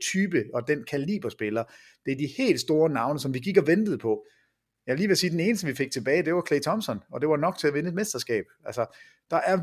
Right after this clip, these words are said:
virkelig nogle store brikker, som, som vi mangler. Og der vil jeg sige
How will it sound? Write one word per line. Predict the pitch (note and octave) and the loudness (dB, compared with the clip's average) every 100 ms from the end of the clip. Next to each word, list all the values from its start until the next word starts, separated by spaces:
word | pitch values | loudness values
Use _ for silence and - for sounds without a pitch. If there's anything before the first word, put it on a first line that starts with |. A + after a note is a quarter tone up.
| E3 | 0
virkelig | A3 A3+ C3 | 0 0 0
nogle | C3+ B2+ | 0 0
store | D3 D3+ E3 | 0 2 2
brikker, | C3 C3 | 0 0
som, | A2+ B2+ A#2+ A2+ A2 _ _ | -2 -2 -2 -2 -8 _ _
som | - C3+ B2+ | -4 -2 0
vi | |
mangler. | C3 A2+ A#2+ C#3 - _ _ _ _ _ _ | 0 2 2 -2 -4 _ _ _ _ _ _
Og | A#2 | 0
der | D#3 | 2
vil | F3 | 4
jeg | C3+ | 4
sige | C#3 C3 | 2 -2